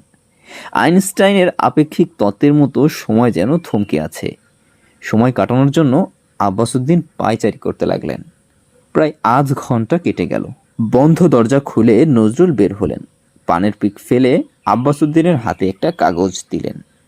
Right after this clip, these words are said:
এই কাগজ তার আধ ঘন্টার সাধনা আর আব্বাস উদ্দিনের ছয় মাসের পরিশ্রমের ফল। আব্বাস উদ্দিন হাতে কাগজটি নিয়ে পড়া শুরু করলেন। "ওমন রমজানের ওই রোজার শেষে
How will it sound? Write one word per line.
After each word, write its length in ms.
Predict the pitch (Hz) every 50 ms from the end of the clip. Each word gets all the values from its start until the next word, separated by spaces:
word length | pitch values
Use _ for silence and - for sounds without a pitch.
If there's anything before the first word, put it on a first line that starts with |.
| _ _ _ _ _ _ _ _ _
এই 120 | 101 110
কাগজ 560 | 110 - 107 104 110 127 139 120 123 135 143 - - - _ _ -
তার 160 | 139 139 147 - _ -
আধ 260 | 101 107 113 120 117 -
ঘন্টার 260 | - 143 139 - 151
সাধনা 500 | 139 - 160 139 139 151 160 170 240 320 - _ _ _ _ -
আর 100 | 101 92
আব্বাস 360 | 90 - - 110 107 - -
উদ্দিনের 360 | 131 139 160 147 127 143 185 - _ _ _ _ _ _ _ _ _ _ -
ছয় 280 | - - 127 117 117
মাসের 340 | 101 92 92 - - 147 165 - _
পরিশ্রমের 640 | - 110 107 110 104 - - - 85 90 110 143 175
ফল। 380 | 185 - - - 92 92 80 - - _ _ _ _ _ _ _ _ _ _ _ _ _ _ _ _ _ _ _ _ _ _ _ _ _
আব্বাস 440 | - - 87 113 120 143 160 - -
উদ্দিন 340 | 160 147 135 147 165 185 196
হাতে 460 | 160 - 113 113 - - 131 139 143
কাগজটি 680 | 143 - 107 98 101 98 98 110 - - - - 135 117
নিয়ে 440 | 101 92 92 113 135 131 120 156 175 -
পড়া 200 | - 87 95 107
শুরু 220 | 113 - - - -
করলেন। 360 | - 98 95 95 113 147 190 - _ _ _ _ _ _ _ _ _ _ _ _ _ _ _ _ _ _ _
"ওমন 360 | - 135 139 135 135 131 123 - - -
রমজানের 640 | 107 113 120 127 139 139 139 135 131 127 123 120 113
ওই 220 | 113 110 104 104 101
রোজার 340 | 104 107 113 110 110 107
শেষে 640 | 101 - - - 101 95 - - 104 101 98 92 -